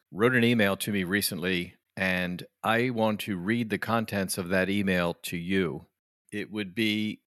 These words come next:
a mistake for me not to transfer all of this over to you so you will learn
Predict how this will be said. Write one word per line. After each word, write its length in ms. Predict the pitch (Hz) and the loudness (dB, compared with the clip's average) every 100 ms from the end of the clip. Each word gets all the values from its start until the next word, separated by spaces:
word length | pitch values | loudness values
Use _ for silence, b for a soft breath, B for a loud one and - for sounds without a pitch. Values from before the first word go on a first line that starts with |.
| - | -6
a 60 | |
mistake 600 | 92 95 - - 123 104 | -2 0 0 4 6 6
for 160 | - 98 | 2 -2
me 160 | 101 98 | 0 4
not 320 | 95 92 - | 4 2 0
to 160 | - | -6
transfer 720 | 92 - 107 104 - - 90 - | -6 0 0 2 0 0 2 4
all 180 | 110 | 4
of 100 | 104 | 4
this 180 | 92 - | 0 0
over 260 | 110 98 92 | 2 2 -2
to 180 | - 101 | -6 -8
you 420 | 92 127 110 95 | -2 2 2 2
so 200 | - - | -2 -2
you 180 | 92 98 | 0 0
will 180 | 92 92 | 0 0
learn 340 | 98 90 85 | -2 -2 -6